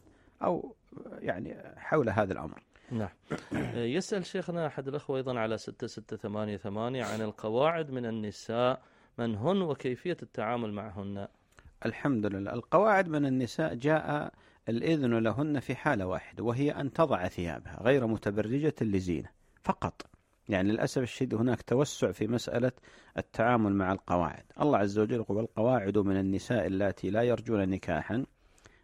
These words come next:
Speaker 1: ها؟
Speaker 2: فلا جناح
Speaker 1: فلا جناح أن يضعن ثيابهن غير متبرجات بزينة وأن يستعففن خير لهن.
Speaker 2: مم.
Speaker 1: يعني الله عز وجل جعل الاستعفاف وترك وعد-، والإبقاء على الحجاب أفضل،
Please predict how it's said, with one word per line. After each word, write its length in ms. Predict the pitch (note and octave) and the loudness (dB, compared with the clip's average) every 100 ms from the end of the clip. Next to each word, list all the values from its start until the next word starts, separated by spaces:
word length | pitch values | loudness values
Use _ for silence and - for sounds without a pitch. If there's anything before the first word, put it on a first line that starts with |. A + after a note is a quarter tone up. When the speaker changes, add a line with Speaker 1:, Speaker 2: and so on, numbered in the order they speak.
| - | -4
Speaker 1:
ها؟ 180 | A2 C3+ _ _ - | -2 -2 _ _ -14
Speaker 2:
فلا 180 | A2+ A2 | -10 -8
جناح 340 | G#2 G#2+ A2 | -10 -10 -10
Speaker 1:
فلا 360 | - B2+ D#3+ D#3+ | 0 6 8 8
جناح 360 | C3+ C3 G#2+ G#2+ | 8 4 2 0
أن 260 | - A#2 | 0 2
يضعن 580 | C#3 C#3+ C3+ D#3+ C3+ C3+ | 4 4 6 6 6 0
ثيابهن 880 | - C3+ B2 A#2+ A2+ G2+ A2 F#2+ G2 | 0 2 4 4 4 2 2 0 2
غير 500 | G2+ C3+ C#3 A#2+ G#2+ | 6 6 6 6 4
متبرجات 1200 | A2+ G#2+ G#2+ A2 A2+ G#2+ A2 A2 B2 C#3+ C3+ D3 | 2 2 2 4 2 4 0 2 2 2 0 0
بزينة 720 | C3+ G2+ G2+ A2 C3 C#3+ B2 | 0 2 0 2 2 4 4
وأن 240 | - A#2 | 2 2
يستعففن 680 | A2 G#2 - - - C#3 E3 | 2 0 2 0 0 -2 -2
خير 300 | D#3+ G#3 C#4 | 0 2 4
لهن. 320 | C4+ G#3+ A3+ - - - | 4 4 2 -2 -12 -16
Speaker 2:
مم. 60 | G#2+ G2+ G2+ | -14 -12 -4
Speaker 1:
يعني 180 | G2 C#3 | 4 8
الله 140 | D#3 | 10
عز 220 | C3+ C3 | 8 8
وجل 300 | C3+ C3 C3 | 6 8 6
جعل 320 | B2+ C3+ C3 | 6 6 6
الاستعفاف 800 | A#2+ A2 G#2 - A#2 G#2 - D#3+ G2+ | 4 4 0 0 2 2 4 2 2
وترك 680 | G2 - C#3+ - A#2+ A2 - - - - | 0 2 2 2 2 2 -2 -14 -20 -2
وعد-، 320 | A2+ G2 B2+ | 2 6 4
والإبقاء 760 | B2+ A2+ A2 A2+ G#2 G#2 C#3+ D3 | 4 4 4 2 0 2 6 6
على 180 | C3 A#2 | 6 2
الحجاب 360 | B2 B2+ C#3 | 2 6 4
أفضل، 420 | - G3+ A2 F2 | 6 4 4 0